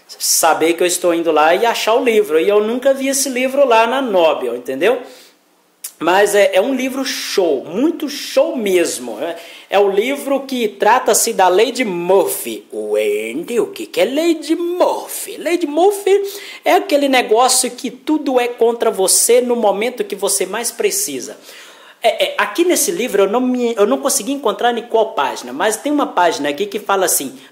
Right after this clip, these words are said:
"Nunca deixe o seu computador perceber que você tem pressa." Você já observou que na hora que você mais precisa que o computador trabalhe, o miserável fica lento?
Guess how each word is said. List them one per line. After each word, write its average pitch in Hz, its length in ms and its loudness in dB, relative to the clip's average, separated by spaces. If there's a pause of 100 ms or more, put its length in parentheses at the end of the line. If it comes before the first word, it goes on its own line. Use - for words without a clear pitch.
"Nunca 269 600 0
deixe 226 480 0
o 214 40 0
seu 349 360 2
computador 277 960 0
perceber 233 800 -2
que 247 100 -10
você 220 480 2
tem 277 260 -4
pressa." 143 1000 -2 (360)
Você 311 200 0
já 339 160 2
observou 247 680 2
que 269 80 -6
na 285 280 2
hora 285 240 4
que - 100 -4
você 247 340 2
mais 330 320 2
precisa 262 580 -2
que 240 100 -2
o 240 60 -4
computador 233 640 0
trabalhe, 214 500 2
o 233 60 -2
miserável 208 880 0
fica 185 320 -2
lento? 160 540 0